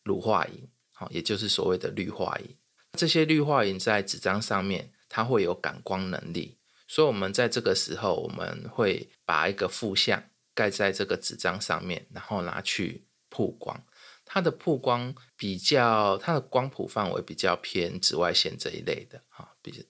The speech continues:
比较偏紫外线这一边，所以我们会拿去给紫外线的曝光机做曝光处理。曝光完成之后，它的影像就会出现。影像出现之后，我们觉得满意了之后，我们会把它拿去做水洗。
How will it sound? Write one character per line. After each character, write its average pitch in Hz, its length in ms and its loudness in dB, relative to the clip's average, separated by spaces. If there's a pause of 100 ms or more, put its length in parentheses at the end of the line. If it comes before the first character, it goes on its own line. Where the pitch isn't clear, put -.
(120)
比 - 80 -12
较 101 100 4
偏 95 220 -4
紫 - 140 -4
外 90 140 -2
线 - 240 0
这 - 140 -4
一 80 180 -6
边， - 220 -14
所 - 160 2
以 107 40 6
我 87 120 6
们 90 220 -4
会 107 160 0
拿 76 160 0
去 - 220 -4
给 - 380 -8 (360)
紫 - 140 -2
外 92 140 4
线 92 180 -2
的 90 60 -4
曝 - 180 -8
光 82 220 -6
机 - 260 -8
做 95 220 -2
曝 - 200 -8
光 - 220 -8
处 - 220 -8
理。 - 120 -20 (200)
曝 - 120 -4
光 135 200 4
完 110 180 2
成 95 180 -2
之 101 140 -2
后， 98 160 4
它 - 180 -2
的 90 140 0
影 - 160 -8
像 90 180 0
就 87 160 -4
会 80 140 -2
出 - 260 -8
现。 - 320 -6
影 117 140 2
像 165 240 4
出 160 180 4
现 156 240 4
之 127 200 4
后， 127 200 4
我 87 200 4
们 87 480 0 (480)
觉 107 180 6
得 110 140 6
满 95 280 2
意 117 140 0
了 90 140 4
之 98 160 -2
后， 98 100 2
我 - 140 4
们 87 120 0
会 110 180 4 (180)
把 87 100 0
它 98 200 0
拿 87 260 2
去 90 240 0
做 92 500 0
水 71 300 2
洗。 - 300 6